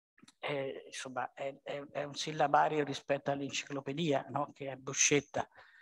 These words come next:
Da questo punto di vista, e in questo senso voglio, come dire, voglio rendere onore a Falcone, che è stato sicuramente un interlocutore più intelligente nel riuscire a, ad ottenere dal collaboratore di giustizia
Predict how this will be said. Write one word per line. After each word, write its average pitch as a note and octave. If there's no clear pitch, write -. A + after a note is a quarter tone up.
Da C#3
questo D3+
punto D#3+
di D3+
vista, D3+
e E3
in D3
questo E3
senso E3
voglio, C#3+
come B2+
dire, C3+
voglio C3+
rendere C#3+
onore C#3+
a C#3+
Falcone, D3
che C#3+
è C3
stato C3+
sicuramente C#3
un C3+
interlocutore C#3+
più C3+
intelligente C#3+
nel D3+
riuscire D3
a, C#3
ad C#3+
ottenere D3+
dal C#3
collaboratore C#3
di C#3
giustizia C#3